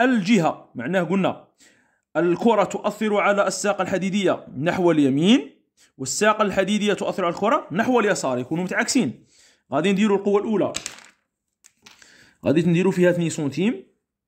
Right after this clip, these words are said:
معناه بالضرورة القوة الأخرى نديروا فيها اثنين سنتيم بالضرورة،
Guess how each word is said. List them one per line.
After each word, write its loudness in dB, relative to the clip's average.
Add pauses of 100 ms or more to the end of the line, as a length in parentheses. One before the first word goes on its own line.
(800)
معناه 2
بالضرورة 0
القوة -2
الأخرى -2
نديروا -2
فيها -4
اثنين -6
سنتيم -6
بالضرورة، -4